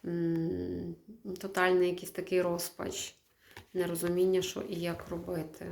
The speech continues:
В картах як прознає-, програється, так і програється. Щасливий випадок. Якась ситуація, яка, е, розвиває, яка рухає, яка супроводжує, м,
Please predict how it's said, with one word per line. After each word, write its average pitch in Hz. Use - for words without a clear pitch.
В -
картах 175
як 170
прознає-, 170
програється, 175
так 233
і 277
програється. 214
Щасливий 233
випадок. -
Якась 202
ситуація, 220
яка, 202
е, 190
розвиває, 190
яка 208
рухає, 170
яка 196
супроводжує, 196
м, 180